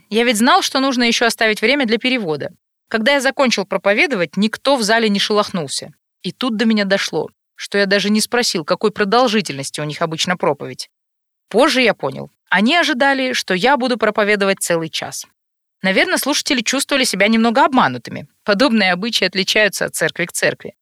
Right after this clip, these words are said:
от традиции к традиции и от страны к стране. Посещая новую церковь, иногда ощущаешь себя так, будто неожиданно врываешься на семейный праздник к незнакомым людям. Представьте, что вы постучались к кому-то в дверь во время празднования дня рождения.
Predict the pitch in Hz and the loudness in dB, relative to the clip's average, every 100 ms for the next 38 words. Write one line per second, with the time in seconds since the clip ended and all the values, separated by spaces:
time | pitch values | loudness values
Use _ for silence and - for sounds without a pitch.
0 | _ _ 185 - 196 196 202 - 156 - | _ _ -6 0 0 0 0 -2 -4 -2
1 | 160 220 277 - 233 214 - 320 320 214 | -2 -2 -6 -4 -4 -4 -6 -2 -2 0
2 | - 214 214 - 196 160 175 196 _ _ | 0 0 0 -2 -2 -2 -6 -8 _ _
3 | _ _ _ _ _ _ 220 262 - 254 | _ _ _ _ _ _ 0 2 2 2
4 | 240 254 233 220 - 349 - 214 214 226 | 2 2 2 0 0 0 0 -2 0 0
5 | 240 370 - 240 - 311 302 - 220 208 | 2 2 2 0 2 4 2 0 0 0
6 | 202 302 320 220 254 - 220 214 214 226 | 2 0 0 -2 -4 0 2 2 2 0
7 | 320 302 285 214 175 185 202 202 175 165 | 0 0 0 0 2 2 2 0 -2 -4
8 | - 190 180 175 220 311 302 269 - - | -2 0 0 0 2 2 0 -4 -8 -16
9 | _ - 220 208 196 190 190 185 175 147 | _ -4 0 2 2 0 -2 -2 -2 -4
10 | 147 151 - _ _ _ _ - 196 - | -8 -12 -16 _ _ _ _ -2 -2 2
11 | 359 427 330 - 226 202 208 240 - 202 | 0 2 0 0 -2 -2 -4 -2 0 2
12 | 170 - 180 175 202 247 381 233 196 277 | 0 -2 -4 -2 -2 2 2 2 2 0
13 | 202 202 240 226 196 175 180 190 190 147 | 2 2 2 0 0 0 0 0 0 -4
14 | 143 - - | -8 -10 -14